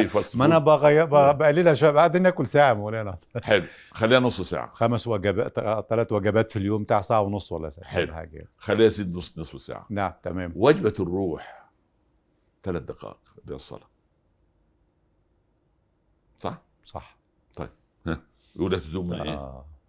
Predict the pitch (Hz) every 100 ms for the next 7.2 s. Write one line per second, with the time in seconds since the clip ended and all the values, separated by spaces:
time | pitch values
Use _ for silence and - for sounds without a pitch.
0 | _ _ _ - - - _ _ - 82
1 | 82 78 64 - _ _ _ _ _ _
2 | - 110 117 147 117 101 101 - 101 110
3 | 98 90 92 101 98 - 143 165 - 147
4 | 135 101 - 117 143 117 104 139 139 110
5 | - 101 123 127 98 - 117 95 - 120
6 | 139 165 143 131 160 143 123 139 131 107
7 | - _